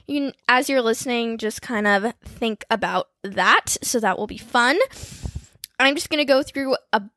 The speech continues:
bunch of these, maybe for, I don't know, twenty minutes or so. Obviously, when you're listening to this, you can see how long this will turn out to be. But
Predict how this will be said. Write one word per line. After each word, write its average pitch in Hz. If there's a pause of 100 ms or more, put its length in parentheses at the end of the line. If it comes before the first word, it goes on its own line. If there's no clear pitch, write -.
bunch 311
of 226
these, 262
maybe 240
for, 220 (420)
I 294
don't 285
know, 285 (120)
twenty 262
minutes 226
or 254
so. 254
Obviously, 220
when 202
you're 196
listening 349
to -
this, 208
you 240
can 202
see -
how 233
long -
this -
will - (140)
turn -
out -
to -
be. 277 (600)
But 220